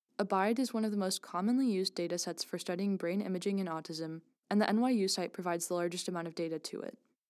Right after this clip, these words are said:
If there is something weird going on with New York, he says, it would be important to know. Experts have long criticized abide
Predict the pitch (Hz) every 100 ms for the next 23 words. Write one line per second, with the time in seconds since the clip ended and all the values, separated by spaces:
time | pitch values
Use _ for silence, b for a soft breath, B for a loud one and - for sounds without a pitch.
0 | _ - 202 220 220 220 240 269 247 196
1 | 196 190 185 180 170 170 175 185 175 160
2 | 165 190 - 160 156 - - - 208 196
3 | 202 196 190 196 196 196 180 156 - -
4 | _ _ _ _ _ - 220 - 262 247
5 | 269 208 180 196 233 214 214 - 208 208
6 | 202 175 165 165